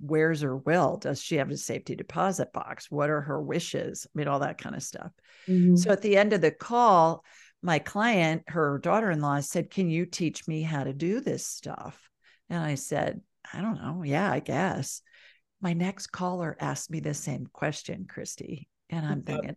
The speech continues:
Speaker 1: "Okay, am I being led?" So I bring in Pope Clement. I said, "Am I supposed to teach this stuff?" And he says, "Duh, like, yeah." And I said, "Well, I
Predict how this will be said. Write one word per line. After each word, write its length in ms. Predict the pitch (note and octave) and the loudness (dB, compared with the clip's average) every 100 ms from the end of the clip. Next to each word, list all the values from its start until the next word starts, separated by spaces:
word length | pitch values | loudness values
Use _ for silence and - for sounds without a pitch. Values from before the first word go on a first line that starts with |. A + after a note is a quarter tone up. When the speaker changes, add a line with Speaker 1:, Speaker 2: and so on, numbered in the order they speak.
| - A3 | -2 0
Speaker 1:
"Okay, 400 | A#3 E3+ D3+ - | 4 6 6 4
am 100 | E3+ | 2
I 60 | F#3 | 4
being 240 | G3 G3+ | 4 4
led?" 260 | F3 D3+ C#3 | 4 2 2
So 140 | F#3+ | 2
I 40 | F3+ | 2
bring 220 | G#3+ B3 | 2 2
in 220 | B3 G3+ | 2 0
Pope 260 | G3+ E3 - | 2 0 0
Clement. 380 | D3 C#3+ C#3+ - | -4 -4 -6 -8
I 80 | G#3+ | -6
said, 160 | D4 | -4
"Am 100 | F4 | 0
I 140 | A4 C5 | 4 4
supposed 340 | - A4 G#4 | 4 2 2
to 80 | - | 2
teach 160 | F4 - | 0 0
this 180 | D#4+ - | -4 -2
stuff?" 280 | - - - B3+ - - - F#3+ _ - | -2 -2 -4 -20 -20 -20 -20 -20 _ -10
And 160 | - E3 | -4 -2
he 240 | F3 D3+ | 0 0
says, 380 | - - - E3+ - | -2 -4 -6 -8 -6
"Duh, 480 | C#3+ F3 C#4+ E3 G#3 - | 0 2 4 2 -2 -4
like, 300 | D#3+ C3+ - | -2 -2 -2
yeah." 460 | B2+ E3 D#4+ F3 C#4 - - - - - A#3 | -2 0 0 -2 -4 -10 -20 -20 -20 -12 -4
And 140 | C4 | 0
I 100 | B3+ | 0
said, 220 | C4 C4 | -2 2
"Well, 200 | C#4 - - | 4 4 0
I 180 | B4+ | 2